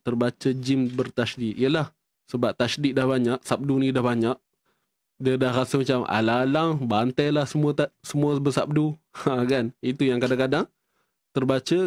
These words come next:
"Kal tayyis sijilil." Ah, jadi bersepah pula dia punya sabdu tu. Ah, apa pun kena hati-hatilah. Okey, tuan-puan sebut satu-satu.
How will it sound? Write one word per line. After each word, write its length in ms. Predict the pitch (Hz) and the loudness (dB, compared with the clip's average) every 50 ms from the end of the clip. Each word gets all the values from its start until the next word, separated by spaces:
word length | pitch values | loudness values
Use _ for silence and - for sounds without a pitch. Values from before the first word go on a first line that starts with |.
| 160 - | -2 -2
"Kal 240 | - 139 135 135 131 | 0 0 0 0 0
tayyis 800 | - - 147 156 160 156 151 143 139 139 139 143 156 165 160 156 | 0 0 0 2 2 0 0 0 0 0 0 0 0 0 0 -2
sijilil." 1600 | - - - - - - 156 165 156 139 131 127 127 127 123 127 147 156 156 156 151 151 151 147 147 147 147 147 151 151 151 147 127 110 | -6 -10 -10 -4 -2 0 0 0 0 -2 -4 -6 -8 -8 -4 -2 0 0 0 0 0 0 0 2 2 2 0 0 0 0 0 0 0 0
Ah, 320 | 110 104 98 98 104 104 120 - _ _ _ _ _ - | 0 -2 -2 -4 -8 -12 -14 -18 _ _ _ _ _ -6
jadi 240 | 123 123 123 131 139 | -2 -2 0 0 0
bersepah 560 | 135 127 - - 147 151 - - 143 131 120 127 123 | -2 0 0 -2 -2 -2 -2 -2 -2 -2 -2 -4 -4
pula 240 | 131 123 120 - - 127 | -2 -2 -2 -2 -2 -2
dia 160 | 131 127 123 | -2 -2 0
punya 400 | 123 127 131 127 135 151 202 - _ _ _ _ _ _ _ _ _ - | 0 0 0 0 0 0 -2 -4 _ _ _ _ _ _ _ _ _ -10
sabdu 560 | - 131 - - 135 127 123 120 120 117 113 | -6 -6 -6 -6 -4 -4 -2 0 0 0 -2
tu. 180 | 117 110 110 110 107 107 107 104 107 107 107 110 - _ _ _ - - | -2 -2 -2 -2 -2 -4 -4 -6 -6 -8 -10 -12 -16 _ _ _ -20 -18
Ah, 160 | - - - | -16 -16 -10
apa 160 | - - 127 | -4 -2 -2
pun 240 | 127 165 175 185 175 | 0 0 0 0 0
kena 240 | - 135 123 120 117 | 0 0 0 0 0
hati-hatilah. 560 | 113 123 117 120 117 - 131 143 151 131 - - _ _ _ _ _ _ _ _ _ _ _ _ _ | 0 0 -2 -2 -2 0 0 0 0 -2 -4 -8 _ _ _ _ _ _ _ _ _ _ _ _ _
Okey, 240 | - 117 - - 139 | -16 -8 -6 -4 -2
tuan-puan 320 | 139 135 131 131 156 143 | 0 0 0 0 0 -2
sebut 240 | 131 - 147 147 131 | -2 -2 -2 -2 0
satu-satu. 560 | 113 135 123 135 127 127 117 - - 110 95 | 0 0 0 0 0 -2 -2 -2 -4 -6 -8